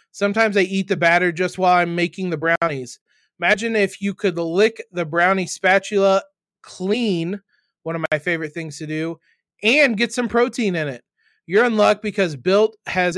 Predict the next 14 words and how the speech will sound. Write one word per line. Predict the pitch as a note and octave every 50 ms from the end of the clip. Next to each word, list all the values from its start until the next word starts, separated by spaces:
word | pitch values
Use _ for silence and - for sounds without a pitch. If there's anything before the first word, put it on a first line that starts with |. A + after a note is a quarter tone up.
| F3 - -
a | E3+ E3 E3+
new | E3 F3 F#3+ G#3 F#3+
creation, | - - G#3 G3 F#3 E3+ E3+ E3+ D#3+ - - F3+ F3 F3+
and | D#3 D#3+ D#3+ D#3+ D#3 -
this | F3 F#3 F#3 - -
one | G3 F#3 F#3 F3+
is | D#3 D#3 D3 C3+
better | B2+ D#3+ E3 E3+ F3 E3+ E3
than | D#3 D#3+ D#3 D3+ D3+ C#3+
ever. | D3 E3 E3+ E3+ E3 F3 F3 - E3 _ _ _ _ _ _ _ _ _
The | C#3+ D#3+ D#3
Brownie | C#3 D#3 E3 E3 F3 F#3 G3+ A3 A#3 A#3+ A#3 A3+
Batter | E3 C#3 F#3 E3 D#3+ F3 F3+ F3+ F#3 F3+
Puff. | D#3 - - E3+ E3 D#3 C#3+ B2+ - - - _